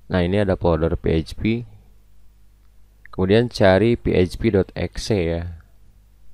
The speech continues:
Ya, seperti ini nih. P H P exe. Kemudian sebelum kita klik next, kita klik atau cek ini ya, add this P H P to your path.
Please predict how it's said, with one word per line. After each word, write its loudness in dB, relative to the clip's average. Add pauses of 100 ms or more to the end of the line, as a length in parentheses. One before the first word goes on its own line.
Ya, -8
seperti -6
ini -4
nih. -8 (1080)
P -2
H -14
P -2
exe. -6 (1120)
Kemudian 2
sebelum 0
kita -4
klik -8
next, -8
kita -8 (160)
klik -2 (560)
atau -6
cek -6
ini -2
ya, -4 (480)
add -2
this -6 (240)
P 0
H -8
P -4
to -4
your -4 (160)
path. -2